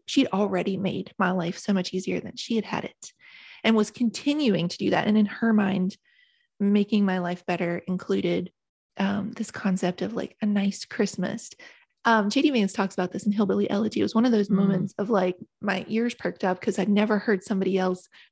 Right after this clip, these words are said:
Speaker 1: put words to that. But this concept of, like, the rest of the year could be a struggle, but if it was a nice Christmas,
Speaker 2: Yes.
Speaker 1: then, then things were okay.
Speaker 2: That is
Speaker 1: Um,
Speaker 2: such a
Speaker 1: and
Speaker 2: cultural thing too.
Speaker 1: Yes.
Speaker 2: Whoa.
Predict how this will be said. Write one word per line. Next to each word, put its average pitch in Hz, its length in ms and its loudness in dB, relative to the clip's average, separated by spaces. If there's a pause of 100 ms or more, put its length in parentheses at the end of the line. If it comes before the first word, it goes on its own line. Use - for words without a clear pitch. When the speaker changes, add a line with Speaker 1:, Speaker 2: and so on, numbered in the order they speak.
Speaker 1:
put 220 180 2
words 220 320 0
to - 80 -4
that. 180 160 2
But 185 120 0
this 190 140 0
concept 208 520 2
of, 190 100 -4
like, 185 160 -4
the 208 160 2
rest 202 380 0
of 208 100 0
the 185 80 0
year 180 200 2
could 185 180 -4
be 208 140 -4
a 196 40 -6
struggle, - 600 -2 (360)
but 214 120 4
if 202 140 0
it - 60 2
was 190 140 -2
a 180 60 0
nice 196 380 0
Christmas, - 680 -8 (240)
Speaker 2:
Yes. 277 300 4
Speaker 1:
then, 190 380 2
then 208 180 4
things 196 260 4
were 180 120 2
okay. 180 500 -4 (500)
Speaker 2:
That - 140 6
is 427 100 10
Speaker 1:
Um, 202 60 6
Speaker 2:
such 370 240 6
a 349 40 6
Speaker 1:
and 220 100 2
Speaker 2:
cultural 240 540 6
thing 190 320 4
too. 180 320 2 (100)
Speaker 1:
Yes. 226 580 4
Speaker 2:
Whoa. 160 120 -12